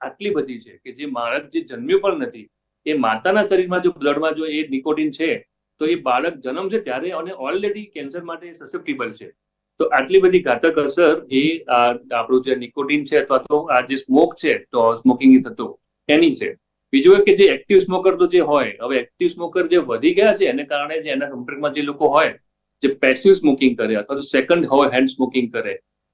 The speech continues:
એમને પણ વધી જાય કેન્સર થવાનું. જે કારણ કે જે સ્મોક જે આઉટ જાય, જે સ્મોક કરીને, ઇન્હેલ કરીને, ઇન્હેલ કરે એના તો ફેફસા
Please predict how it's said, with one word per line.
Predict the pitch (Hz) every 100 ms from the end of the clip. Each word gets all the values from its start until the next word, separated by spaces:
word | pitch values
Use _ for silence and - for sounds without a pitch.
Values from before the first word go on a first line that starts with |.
| -
એમને | 180 220
પણ | 233 233 190
વધી | 156 151 135
જાય | 117 95 95
કેન્સર | 123 117 120
થવાનું. | 117 107 101 - -
જે |
કારણ | 123 135
કે | 143
જે | 147
સ્મોક | 151 135 151 170
જે | 151
આઉટ | 165 135 143 143
જાય, | 165 156 113 _ _ _ 127
જે | 131 131
સ્મોક | 135 131
કરીને, | 131 127 127
ઇન્હેલ | 127 131 135
કરીને, | 123 120 117 113
ઇન્હેલ | 127 143 156
કરે | 170 185
એના | 131 131
તો | 139 156
ફેફસા | 147 - 170 170